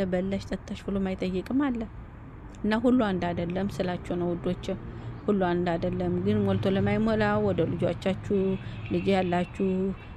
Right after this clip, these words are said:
ልጆቻችሁ የማይመቻቸው ነገር ከሆነ ጠይቃችሁ ምን ብላችሁ ወደ ሀገራችሁ ተመለሱ። ሞልቶ አይሞላም ይህ ስደት። ከልጆቻችሁ አጠገብ ሆናችሁ ልጆቻችሁን ተቆጣጠሩ።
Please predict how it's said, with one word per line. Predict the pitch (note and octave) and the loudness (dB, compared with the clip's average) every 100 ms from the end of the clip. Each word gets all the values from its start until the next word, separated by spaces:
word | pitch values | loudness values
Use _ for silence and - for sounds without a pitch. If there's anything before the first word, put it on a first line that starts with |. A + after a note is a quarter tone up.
| - | -4
ልጆቻችሁ | E3+ F3 F3+ - F#3 G3 | 0 0 0 -2 -2 0
የማይመቻቸው | F3+ F#3+ F#3 - F#3+ - | 2 2 0 -2 -4 -2
ነገር | F#3+ F#3 F#3+ | 0 0 -2
ከሆነ | - F#3+ G3 G3 F#3+ F#3 G3 - - - - | 0 0 2 2 2 0 -2 -8 -12 -10 -4
ጠይቃችሁ | - F3 F3 - F#3 F#3+ - G3+ | 0 2 0 0 -2 -2 -2 0
ምን | F#3 F#3 | 2 2
ብላችሁ | F3+ F3+ F#3+ - G#3+ G3 - | 2 0 -2 -2 0 0 0
ወደ | F3+ E3+ | -2 0
ሀገራችሁ | D#3+ E3+ E3 D#3 - | 0 0 -2 -2 -4
ተመለሱ። | - D#3+ E3 F3 E3 - | -2 0 0 0 -2 0
ሞልቶ | F3 F3+ F3 | 0 0 0
አይሞላም | F#3+ F3 E3 E3 | 0 2 2 2
ይህ | E3+ E3 | 0 0
ስደት። | - - E3+ E3+ - - - - | -4 0 0 0 -4 -12 -12 -10
ከልጆቻችሁ | - G3 F3+ F#3+ - F#3+ - | 0 0 2 0 0 -2 -2
አጠገብ | - F#3+ F#3+ | 0 0 2
ሆናችሁ | F#3+ G3 G3 A3 | 2 0 0 -2
ልጆቻችሁን | F#3+ F3 E3+ F3+ - G3+ | -2 -2 -2 -4 0 0
ተቆጣጠሩ። | - - E3+ F3 E3+ | 0 0 0 0 0